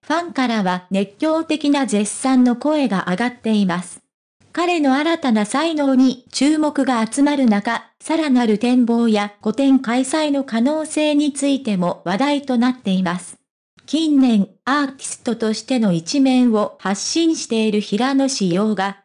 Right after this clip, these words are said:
自作の絵画を公開し、ファンたちを驚かせました。Instagramの投稿では、タブレットで絵を描く暇つぶしにハマっております、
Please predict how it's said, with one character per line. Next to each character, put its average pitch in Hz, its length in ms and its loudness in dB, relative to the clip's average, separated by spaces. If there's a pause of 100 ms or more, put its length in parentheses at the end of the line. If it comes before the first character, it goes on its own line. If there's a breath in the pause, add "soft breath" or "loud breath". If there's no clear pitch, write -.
(100)
自 208 160 -4
作 294 260 -2
の 262 120 4
絵 294 300 -2
画 202 180 -2
を 175 60 -2
公 277 280 0
開 269 300 -2
し、 - 500 -4
フ 294 80 -4
ァ 349 100 0
ン 339 120 -4
た 269 140 -2
ち 214 200 -2
を 190 140 0
驚 262 240 0
か 302 160 -2
せ 233 200 0
ま 220 120 2
し - 100 -8
た。 - 200 -10 (400)
Instagram 294 840 0
の 180 120 2
投 277 280 0
稿 269 300 0
で 247 140 0
は、 196 260 -2 (200)
タ 262 160 0
ブ 202 120 -2
レ 180 140 0
ッ - 180 -10
ト 262 140 0
で 208 280 -2
絵 330 160 2
を 254 140 2
描 240 240 0
く 277 80 -14
暇 285 300 -2
つ 311 180 -2
ぶ 277 160 0
し 220 160 0
に 202 300 2
ハ 330 140 -4
マ 330 120 0
っ - 40 -2
て 214 240 -2
お 208 120 2
り 202 140 2
ま 240 100 2
す、 - 240 -12